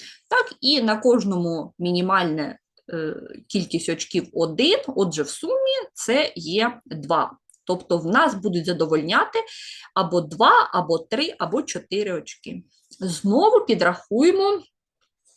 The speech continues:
е, результати, які, е, будуть,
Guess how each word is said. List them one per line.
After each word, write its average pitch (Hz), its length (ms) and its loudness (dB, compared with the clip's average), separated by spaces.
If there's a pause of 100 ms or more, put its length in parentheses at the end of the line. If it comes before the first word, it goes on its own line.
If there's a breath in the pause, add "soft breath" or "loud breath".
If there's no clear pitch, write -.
(500)
е, 165 680 0 (680)
результати, 208 680 0
які, 254 560 0 (540 loud breath)
е, 170 220 2
будуть, 233 560 0